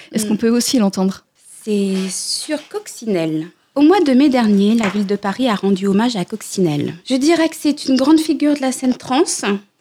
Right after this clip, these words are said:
Speaker 2: Son vrai nom est Jacqueline Charlotte Dufresnoy, née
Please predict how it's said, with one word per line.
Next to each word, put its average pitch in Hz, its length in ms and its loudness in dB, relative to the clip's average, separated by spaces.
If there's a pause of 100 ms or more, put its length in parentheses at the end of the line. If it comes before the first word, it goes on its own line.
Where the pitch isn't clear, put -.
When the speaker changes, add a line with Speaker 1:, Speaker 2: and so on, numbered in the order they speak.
(400)
Speaker 2:
Son 254 180 -2
vrai 269 240 2
nom 302 260 8
est 277 80 4
Jacqueline 262 520 0
Charlotte 247 540 0
Dufresnoy, 214 1000 0 (120)
née 226 360 4